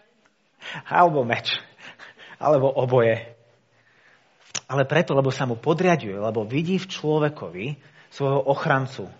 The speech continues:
a svojho pána, tak ako to bolo na začiatku. Vidíme, že nepriateľstvo medzi potomstvom hada a potomstvom ženy, ktoré Boh ustanovil,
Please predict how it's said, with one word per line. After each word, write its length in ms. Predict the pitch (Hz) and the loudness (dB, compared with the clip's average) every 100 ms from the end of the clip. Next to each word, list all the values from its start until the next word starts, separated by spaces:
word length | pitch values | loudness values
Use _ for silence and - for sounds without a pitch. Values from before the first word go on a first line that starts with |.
| _ _ _ | _ _ _
a 80 | |
svojho 320 | - 127 123 120 | -8 -2 -2 -2
pána, 480 | 127 127 117 - - | -2 0 0 -4 0
tak 160 | 123 120 | 2 2
ako 220 | 117 123 | -2 -6
to 120 | 123 113 | -6 -2
bolo 240 | 117 117 | 0 2
na 80 | 127 | 0
začiatku. 480 | 127 - 101 - - 131 _ _ _ _ _ _ _ _ _ _ _ _ - - - - | 0 -4 -8 -14 -20 -20 _ _ _ _ _ _ _ _ _ _ _ _ -20 -12 -10 -2
Vidíme, 320 | 156 190 190 165 | 4 8 8 8
že 80 | |
nepriateľstvo 560 | 160 196 226 190 170 170 | 8 10 10 10 6 6
medzi 240 | 156 156 | 2 4
potomstvom 480 | 143 202 202 - 156 | 4 4 2 2 4
hada 320 | 135 220 196 | 10 12 12
a 80 | 131 | 8
potomstvom 480 | 180 175 170 156 135 | 4 2 0 -2 0
ženy, 240 | 120 202 | 4 4
ktoré 240 | 190 - 131 | 4 4 4
Boh 240 | 123 208 | 8 6
ustanovil, 720 | - 185 247 208 139 110 104 | 4 2 6 6 6 2 -6